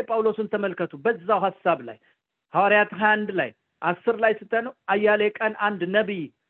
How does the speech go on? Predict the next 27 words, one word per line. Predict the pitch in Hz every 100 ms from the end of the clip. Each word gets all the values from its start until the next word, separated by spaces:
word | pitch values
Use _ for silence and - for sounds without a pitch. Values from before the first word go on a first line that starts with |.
| _ _ _ _ _ _ _ _ _ _ -
የነበረ | 180 196 180 196 190
አጋቦስ | 190 190 208 202 214 196
የሚባል | 185 190 160 190 175 175
አንድ | 190 202 208
ሰው | 220 185 147 _ _ _ _ _ _ _
ከይሁዳ | 185 185 196 196 185
ወረደና | 190 185 180 190 233
ወደኛም | 202 180 190 190 185 185
መጣና | 180 196 226
የጳውሎስን | 262 226 226 226 220 214 196
መታጠቂያ | 190 196 - 185 202
ወስዶ | 208 208 262
የገዛ | 202 190 170 190
እጁን | 170 143 196
እግሩን | 165 165 196 180
አስሮ | 185 233 302 - _ _ _ 156
እንዲሁ | 180 262
መንፈስ | 233 214 233 226
ቅዱስ | - 233 320 208
አለ፣ | 123 113 _ _ -
"ይህ | 226
መታጠቂያ | 254 - 226 233 226 214
ያለውን | 190 208 208
ሰው | - 285 -
አይሁድ | 196 208 247
በኢየሩሳሌም | 185 185 196 190 202 202 233
እንደዚህ | 190 185 165